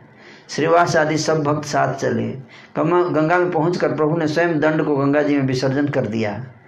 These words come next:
नित्यानंद जी चंचल बने हुए हैं,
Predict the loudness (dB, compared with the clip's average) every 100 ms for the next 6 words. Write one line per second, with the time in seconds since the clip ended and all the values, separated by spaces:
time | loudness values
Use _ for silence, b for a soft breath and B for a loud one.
0 | B B B -4 -2 0 0 0 0 0
1 | 0 0 2 2 0 0 0 0 -2 -4
2 | -6 -12